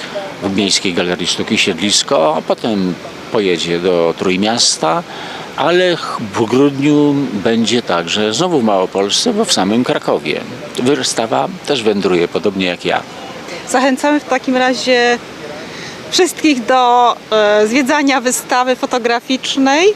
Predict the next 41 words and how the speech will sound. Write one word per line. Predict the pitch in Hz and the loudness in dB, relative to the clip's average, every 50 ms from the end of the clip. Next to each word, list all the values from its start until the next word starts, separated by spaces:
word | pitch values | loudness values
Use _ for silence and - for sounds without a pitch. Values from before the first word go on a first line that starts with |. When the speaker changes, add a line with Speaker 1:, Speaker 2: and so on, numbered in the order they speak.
| - - - | 2 -2 -2
Speaker 1:
Ja | 240 247 247 | 0 0 2
zapraszam, | - 175 - 156 135 110 - 92 87 87 | 0 0 0 0 -2 -2 -2 -4 -4 0
przede | 110 117 | 2 2
wszystkim | 107 - 147 117 | 2 4 2 2
zapraszam | 117 110 - 104 - 123 117 110 | 2 0 -2 -2 -2 0 2 2
do | 113 110 107 - - - - - - - - - - - | 2 2 0 0 -4 -16 -14 -14 -12 -10 -10 -10 -6 -2
lektury | 95 113 - - 147 135 123 | -4 -2 -2 0 2 2 2
tych | - - 98 85 - - | 2 0 -2 -2 -2 -2
trzech | - - 95 87 - | 0 0 0 0 -2
książek | - - 139 160 127 107 87 - 90 | -2 0 0 0 0 0 -2 -2 -4
o | 85 | -4
świecie. | - - - 90 80 73 - 82 78 | -4 -2 -2 -2 -2 -2 0 -2 -2
Wędrujący | 92 87 85 85 104 110 117 120 113 - 117 104 | 0 0 0 2 2 2 2 2 0 0 0 0
świat, | - - 113 104 98 90 - | 0 0 0 0 0 0 -2
Świat | - - 101 90 - | -2 -2 -2 -4 -2
na | 92 87 | -2 -4
wyciągnięcie | 87 - 95 85 90 87 85 85 - 92 92 | -2 0 -2 0 0 0 -2 -2 0 0 0
myśli, | 101 104 - - - 104 101 101 101 92 85 - - - 107 | 2 2 2 0 0 0 -2 -2 -2 -4 -8 -12 -12 -8 -6
Dokąd | 104 - 117 113 101 | -4 -2 -2 -2 0
zmierza | 104 117 107 98 92 87 | 2 2 2 2 2 0
świat, | - - 98 95 98 107 - - - - - - - - - - - - | -2 -2 0 0 -2 -2 -4 -10 -16 -14 -12 -12 -12 -10 -12 -10 -6 -6
a | 247 | -4
także | - - 370 359 151 180 175 175 165 | -2 -2 -2 -2 0 2 2 2 2
na, | 160 151 147 143 139 135 135 135 139 135 135 139 131 127 | 2 2 2 2 2 2 2 2 2 2 2 2 0 0
do | 170 175 | 0 0
dyskusji, | 208 196 - - 90 80 - - - 80 | 0 0 0 -2 -4 -6 -6 -6 -4 -2
do | - 113 | -2 0
rozmowy. | 123 113 110 107 101 101 92 95 101 104 104 104 | 0 0 2 2 2 2 2 2 2 2 2 2
Odpowiadam | - - 113 110 101 101 107 101 101 | 0 0 0 0 0 0 0 -2 -2
na | 101 95 | -2 -2
pytania | - 104 - - 87 87 87 87 87 87 90 90 | -4 -4 -6 -4 -4 -4 -2 -2 -2 -2 -2 -2
dniami | 87 95 95 92 90 92 98 | -2 -2 -2 -2 -2 0 -2
i | 98 | 0
nocami, | 95 87 - 92 87 87 92 92 | -2 -2 -2 -2 -2 -2 -2 -2
częściej | - 95 98 95 - - 95 | -2 -2 -2 -2 -2 -2 0
nocami | 90 90 85 - 92 90 90 92 90 | -2 -2 -2 -2 -2 0 0 0 0
i | 92 87 | 0 0
dniami, | 95 90 80 87 98 107 117 | 0 -2 -2 -2 -2 -2 -2
albo | 131 131 117 110 | -2 0 0 0
na | 101 101 98 101 101 - - - - - - | 0 2 0 0 0 -2 -6 -14 -12 -6 -2
blogu | 95 113 110 92 85 82 85 90 98 104 | 0 2 2 2 0 -2 -2 -2 -2 -2